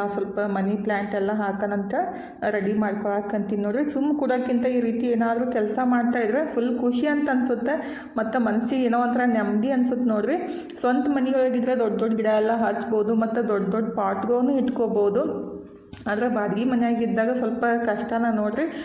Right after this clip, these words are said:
ಬೇರೆ ಮನೆಗೆ ಹೋಗೋ ಮುಂದಾಗೆಲ್ಲ ಹೊತ್ಕೊಂಡು ಹೋಗೋದು ಸಿಕ್ಕಾಪಟ್ಟೆ ಕಷ್ಟ ಆಗುತ್ತೆ. ಮತ್ತು ನಮ್ಮ ಮನೆಯವರು ಅದೇ ಅಂತಾರು, "ಇದನ್ನೆಲ್ಲ ಹಚ್ಬಿಟ್ಟು ಹೊತ್ಕೊಂಡು ಹೋಗೋದು ಹೆಂಗೆ, ಮತ್ತೆ ಇಲ್ಲೇ ಬಿಟ್ಟು ಹೋಗೋಣ" ಅಂತ ಅಂತಿರ್ತಾರೋ. ಅದಕ್ಕಾಗಿ,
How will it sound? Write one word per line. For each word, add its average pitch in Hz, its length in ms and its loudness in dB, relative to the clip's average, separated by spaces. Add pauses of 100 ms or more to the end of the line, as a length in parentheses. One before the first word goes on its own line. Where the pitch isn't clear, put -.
(200)
ಬೇರೆ 247 200 2
ಮನೆಗೆ 277 280 0
ಹೋಗೋ 254 220 2
ಮುಂದಾಗೆಲ್ಲ 233 500 2
ಹೊತ್ಕೊಂಡು 233 540 0
ಹೋಗೋದು 233 440 0
ಸಿಕ್ಕಾಪಟ್ಟೆ 214 680 -2
ಕಷ್ಟ 220 320 -2
ಆಗುತ್ತೆ. 233 460 0
ಮತ್ತು 226 260 0
ನಮ್ಮ 233 140 2
ಮನೆಯವರು 226 260 2
ಅದೇ 240 180 0
ಅಂತಾರು, 240 560 2 (340)
"ಇದನ್ನೆಲ್ಲ 226 440 2
ಹಚ್ಬಿಟ್ಟು 233 500 0
ಹೊತ್ಕೊಂಡು 240 500 2
ಹೋಗೋದು 226 240 2
ಹೆಂಗೆ, 220 220 0
ಮತ್ತೆ 214 360 -2
ಇಲ್ಲೇ 226 160 0
ಬಿಟ್ಟು 247 280 0
ಹೋಗೋಣ" 240 180 2
ಅಂತ 247 240 0
ಅಂತಿರ್ತಾರೋ. 226 640 0
ಅದಕ್ಕಾಗಿ, 226 560 0